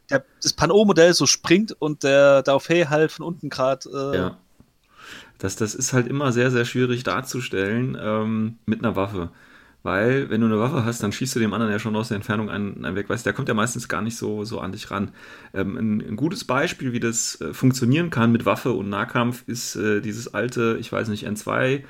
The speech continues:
Speaker 2: Bild oder wie alt das her, äh, wo der eine Shaswasti, ähm, auf den Myrmidon draufspringt. Kennst du das Bild? Weißt du, welches ich meine?
Speaker 1: Ja, ja.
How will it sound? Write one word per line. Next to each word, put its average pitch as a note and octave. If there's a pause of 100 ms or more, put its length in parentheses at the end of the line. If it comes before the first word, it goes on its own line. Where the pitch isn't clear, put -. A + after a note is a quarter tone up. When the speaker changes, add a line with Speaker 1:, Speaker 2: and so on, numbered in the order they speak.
(360)
Speaker 2:
Bild B2+
oder A2+
wie A2
alt A#2
das A#2
her, A2
äh, G#2
wo G#2+
der G#2
eine A#2+
Shaswasti, B2
ähm, G#2
auf -
den G#2+
Myrmidon F2+
draufspringt. E2+
Kennst A#2
du C#3+
das D3
Bild? D#3
Weißt A#2
du, A#2+
welches C3
ich -
meine? C#3
Speaker 1:
Ja, C#3+
ja. C3